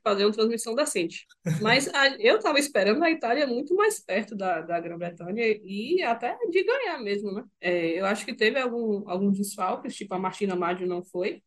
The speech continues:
Speaker 1: mas teve queda nessa final porque teve essa diferença toda de três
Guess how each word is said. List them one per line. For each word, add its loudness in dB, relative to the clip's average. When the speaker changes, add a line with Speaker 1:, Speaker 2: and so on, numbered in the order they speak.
Speaker 1:
mas 2
teve 6
queda 2
nessa 0
final -6
porque 2
teve 2
essa 0
diferença -2
toda -2
de -2
três 0